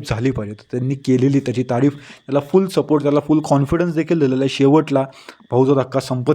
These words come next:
संपता. त्याच्यानंतर या आठवड्यात निकीचा ग्रुप पूर्णपणे फेल गेलेला आहे, त्यांचा ओव्हर कॉन्फिडन्स होता, त्याच्याबद्दल रितेश भाऊ त्यांना बोलले. त्याच्यानंतर अभिजित आणि पॅडी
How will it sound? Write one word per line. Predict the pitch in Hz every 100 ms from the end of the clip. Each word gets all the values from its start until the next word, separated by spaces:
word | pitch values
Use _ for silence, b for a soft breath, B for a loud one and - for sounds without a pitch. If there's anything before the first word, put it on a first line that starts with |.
| 151
संपता. | 120 110 123
त्याच्यानंतर | - - - _ - 151 156
या | 139 143
आठवड्यात | 160 156 165 143
निकीचा | 131 131 156 143
ग्रुप | 117 143 143
पूर्णपणे | 127 139 151 156 165
फेल | 170 147 135
गेलेला | 127 127 127
आहे, | 127
त्यांचा | - _ - 113 135
ओव्हर | 139 127 156
कॉन्फिडन्स | 151 151 151 147 139
होता, | 120 123 127 -
त्याच्याबद्दल | 131 165 156 147 156
रितेश | 135 127 135
भाऊ | 131
त्यांना | 131 127 127
बोलले. | 123 117 123
त्याच्यानंतर | 123 139 139
अभिजित | - 131 143 147 170 - b b -
आणि | 143
पॅडी | 151 139 147 156